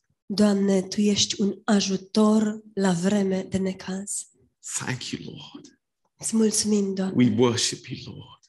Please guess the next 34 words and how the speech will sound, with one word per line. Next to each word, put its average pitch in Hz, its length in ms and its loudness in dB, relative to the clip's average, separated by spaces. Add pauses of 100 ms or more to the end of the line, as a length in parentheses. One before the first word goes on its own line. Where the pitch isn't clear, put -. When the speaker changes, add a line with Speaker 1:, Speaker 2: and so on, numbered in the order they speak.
(120)
Speaker 1:
Ne 214 140 2
închinăm 208 480 2
ție. 190 520 -6 (140)
Speaker 2:
Lord, 135 560 2 (400)
keep 175 240 0 (200)
us - 180 2
from 135 440 0
this, - 520 0 (460)
uh, 127 360 0 (960)
th-, 147 220 4
this 151 200 6
craziness 147 1160 6
that 143 200 0
wants 170 460 4
to 165 140 0 (580)
push - 440 4
you 165 180 6
into 160 360 4
the 139 120 4
future 175 720 2 (100)
or 143 160 2
into 127 200 0
the 120 120 -2
past. - 720 -6 (340)
Speaker 1:
Doamne, 220 440 4
păzește-ne 214 720 0
de 190 100 -2
această 196 520 -4
nebunie 202 720 0
care 190 180 -2
vrea 185 180 -2
să 208 140 -2
ne 202 100 0
împingă 190 600 -2